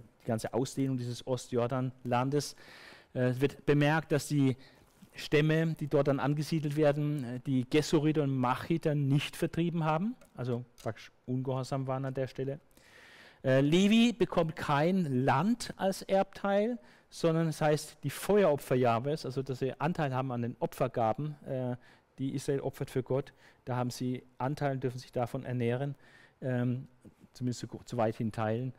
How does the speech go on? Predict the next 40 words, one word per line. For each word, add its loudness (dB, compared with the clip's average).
Äh, -2
die -4
Feueropfer, 2
das -2
ist -4
ihr 0
Anteil, -2
deswegen 0
bekommen -2
sie -4
kein -2
Stammesgebiet. -6
Äh, -2
wir -6
kommen -4
dann 0
nochmal -2
auf -6
die 0
Leviten -2
zurück. -8
Ähm, 2
dann 4
wird 0
Rubens 2
Erbteil, 2
äh, 2
be-, -8
geschildert, 0
Gads 2
Erbteil 0
und 0
Manasses 0
Erbteil, 2
einfach 0
wenige 2
Verse, 2
einfach -4
kurz -6
die, 0